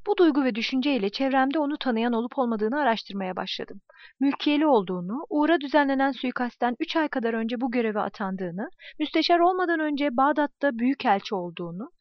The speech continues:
Saddam'ın Kuveyt'i işgal edeceğini önceden bildirmiş olmasının yıldızını bu yönde parlatmış olduğunu öğrendim. O sırada Ankara Büyükşehir Belediyesi Genel Sekreteri olan Timur Erkman'ın mülkiyeden arkadaşı olduğunu da öğrenince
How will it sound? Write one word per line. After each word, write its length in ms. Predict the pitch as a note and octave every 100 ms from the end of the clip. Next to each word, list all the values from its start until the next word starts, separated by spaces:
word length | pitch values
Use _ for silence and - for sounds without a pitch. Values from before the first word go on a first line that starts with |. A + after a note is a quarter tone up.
| - -
Saddam'ın 520 | - D4 A#3+ D4+ D#4+ -
Kuveyt'i 380 | F4 F4 D#4 C#4+
işgal 340 | - C#4+ C4+
edeceğini 420 | A#3 A#3 B3+ B3+
önceden 420 | A#3+ A#3+ B3 C#4+
bildirmiş 420 | C4+ A3+ B3 D4 D4+
olmasının 500 | A#3 A#3 - B3 A#3+
yıldızını 420 | A#3+ A3+ A#3+ B3+
bu 80 | E4
yönde 260 | D4+ C#4
parlatmış 580 | - A3+ A#3+ B3 C4 -
olduğunu 380 | A#3 A3 G#3+ G3+
öğrendim. 440 | F3+ F3 F3+ F3+ - _ _ - - - - -
O 100 | G#4
sırada 420 | - E4 B3+ B3+ -
Ankara 400 | D#4 E4 E4+ C#4
Büyükşehir 400 | D#4 - D#4+ C#4
Belediyesi 440 | C4 A#3+ B3+ B3+
Genel 260 | A3 A3+ D4
Sekreteri 500 | - - C4 C4 B3+
olan 320 | A#3 G#3+ A3+
Timur 300 | - B3 B3+ -
Erkman'ın 580 | A3 - A3 G3+ C#4 G4+ - - -
mülkiyeden 440 | F4+ - F4+ F4
arkadaşı 540 | D#4 C4 C#4 C#4+ -
olduğunu 380 | D4 A3+ C4 C#4+
da 120 | A3+ -
öğrenince 640 | D4+ D4 A3 F#3+ F#3+ B3